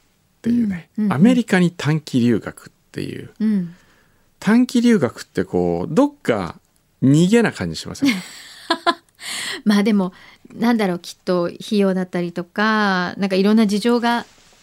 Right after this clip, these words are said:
Speaker 2: あったりもするんじゃない？
Speaker 1: あー。
Speaker 2: まあ、ね、もし行けるんであれば、本当一年、二年、三年とか、
Speaker 1: ええ。
Speaker 2: 行った方が楽しいとは思いますけど。
Speaker 1: ええ。うちのカルベでさえ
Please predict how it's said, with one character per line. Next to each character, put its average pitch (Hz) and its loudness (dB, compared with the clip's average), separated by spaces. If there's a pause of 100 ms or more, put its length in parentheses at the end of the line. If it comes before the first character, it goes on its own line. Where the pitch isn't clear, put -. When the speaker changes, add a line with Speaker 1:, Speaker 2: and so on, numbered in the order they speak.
(100)
Speaker 2:
あ 247 0
っ 247 -8
た 233 -2
り 196 -2
も 185 -2
す 233 -6
る 269 0
ん 254 0
じ 233 -4
ゃ - -4
な 240 -4
い？ - -8
Speaker 1:
あ - -8
ー。 196 -6
Speaker 2:
ま 240 4
あ、 - -2 (380)
ね、 302 0
も - 0
し - -2
行 233 -2
け 359 4
る 427 0
ん 415 -2
で 330 2
あ 330 2
れ 381 2
ば、 277 0 (180)
本 214 -2
当 208 -2
一 196 -2
年、 196 4
二 208 4
年、 190 2
三 180 0
年 185 0
と 180 -6
か、 - -8 (240)
Speaker 1:
え - -6
え。 - -12
Speaker 2:
行 202 -6
っ - -20
た 254 2
方 269 2
が 202 -4
楽 202 -2
し - -4
い 262 0
と 185 -2
は 175 -2
思 175 -4
い 185 -4
ま 190 -4
す - -14
け 170 -8
ど。 185 -6
Speaker 1:
え - 2
え。 - 2
う - 2
ち 277 2
の 285 4
カ 285 0
ル 277 4
ベ 143 2
で 98 -2
さ 123 -2
え 82 -8